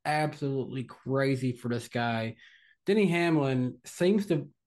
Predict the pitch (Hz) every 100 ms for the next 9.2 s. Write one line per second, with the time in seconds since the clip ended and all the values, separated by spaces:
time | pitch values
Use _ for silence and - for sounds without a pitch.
0 | _ _ - 196 196 170 143 175 143 143
1 | 202 170 151 156 151 143 131 - 175 151
2 | 131 131 127 127 123 127 131 131 226 254
3 | 131 131 123 131 123 113 135 120 120 120
4 | 110 - 120 117 110 110 - 160 117 -
5 | _ _ _ _ _ 160 156 143 156 160
6 | - - _ 120 131 143 147 139 135 139
7 | 139 135 - 131 123 123 113 123 156 -
8 | - - _ 139 143 139 135 135 139 139
9 | -